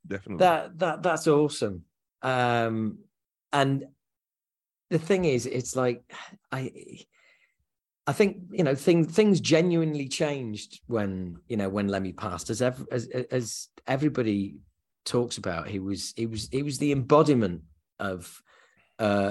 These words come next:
Speaker 2: uh, uh, of, of a time of, uh, and, and of,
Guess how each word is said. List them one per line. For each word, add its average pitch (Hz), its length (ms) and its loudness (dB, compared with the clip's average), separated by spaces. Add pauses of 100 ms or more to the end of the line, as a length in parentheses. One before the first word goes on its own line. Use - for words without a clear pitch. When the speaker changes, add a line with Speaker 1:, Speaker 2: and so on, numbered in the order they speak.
Speaker 2:
uh, 110 180 -4
uh, 101 360 -2
of, 101 260 -4
of 113 140 -2
a 107 60 0
time 113 720 0
of, 98 180 -10
uh, 104 320 -6
and, 107 280 -2
and 120 140 0
of, 113 200 -2